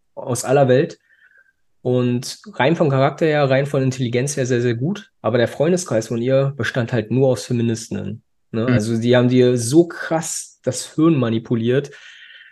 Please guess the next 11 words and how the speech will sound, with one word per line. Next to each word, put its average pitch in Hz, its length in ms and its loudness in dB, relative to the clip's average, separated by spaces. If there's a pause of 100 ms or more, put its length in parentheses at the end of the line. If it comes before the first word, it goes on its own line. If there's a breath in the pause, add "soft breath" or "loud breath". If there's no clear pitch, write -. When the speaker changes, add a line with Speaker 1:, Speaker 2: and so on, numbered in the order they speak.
(360 loud breath)
Speaker 1:
dass 113 640 -2 (920)
ihr 151 300 4
wirklich 175 300 4
eingetrichtert 143 640 0
w-, 123 200 -6 (100)
wurde, 135 380 2
dass 127 180 0
alle 123 160 -4
Männer 117 240 -2
scheiße 107 320 -6
sind. 104 220 -12